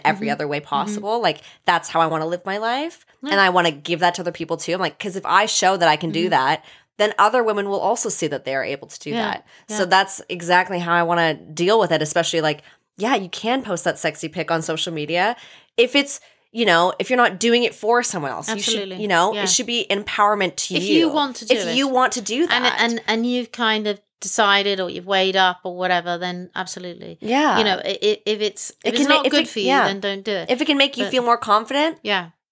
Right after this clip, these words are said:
Speaker 1: why the fuck not?
Speaker 2: Yeah.
Speaker 1: I fucking love when women are confident. We should
Speaker 2: Yeah.
Speaker 1: be fucking all be so much more confident. Like,
Speaker 2: We
Speaker 1: just
Speaker 2: should.
Speaker 1: do it. Just
Speaker 2: We should, but we're not.
Speaker 1: just get, just
Speaker 2: Yeah.
Speaker 1: make that effort every day of just
Speaker 2: Yeah.
Speaker 1: like, you know, "What can I do today?"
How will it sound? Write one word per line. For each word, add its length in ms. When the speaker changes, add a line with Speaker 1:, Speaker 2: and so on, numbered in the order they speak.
Speaker 1:
why 160
the 100
fuck 240
not? 260
Speaker 2:
Yeah. 380
Speaker 1:
I 80
fucking 300
love 240
when 100
women 220
are 60
confident. 440
We 80
should 160
Speaker 2:
Yeah. 140
Speaker 1:
be 40
fucking 360
all 120
be 120
so 140
much 120
more 100
confident. 460
Like, 240
Speaker 2:
We 80
Speaker 1:
just 140
Speaker 2:
should. 80
Speaker 1:
do 160
it. 300
Just 180
Speaker 2:
We 40
should, 480
but 140
we're 180
not. 560
Speaker 1:
just 160
get, 440
just 160
Speaker 2:
Yeah. 320
Speaker 1:
make 300
that 160
effort 440
every 260
day 340
of 120
just 180
Speaker 2:
Yeah. 60
Speaker 1:
like, 340
you 140
know, 220
"What 280
can 100
I 100
do 100
today?" 580